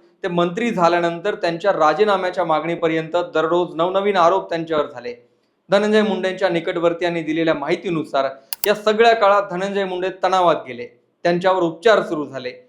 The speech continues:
मुंबईतलं कामकाज सोडून धनंजय मुंडे त्यांच्या नाथरा या गावच्या घरी राहू लागले.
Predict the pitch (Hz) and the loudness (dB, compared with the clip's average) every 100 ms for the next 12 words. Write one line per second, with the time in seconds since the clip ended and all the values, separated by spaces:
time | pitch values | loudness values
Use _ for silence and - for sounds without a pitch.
0 | _ - 190 196 190 196 190 160 170 202 | _ -4 0 2 2 2 2 2 2 0
1 | 196 196 180 196 190 160 185 214 214 185 | 0 0 -2 -2 -4 -4 -2 2 4 4
2 | 170 160 175 196 - _ 175 175 190 165 | 0 0 -2 -2 -12 _ -2 0 0 2
3 | 156 151 196 202 190 165 165 160 160 156 | 0 0 2 4 4 2 0 -2 -6 -2
4 | 170 147 127 123 117 117 | 0 0 -4 -8 -14 -16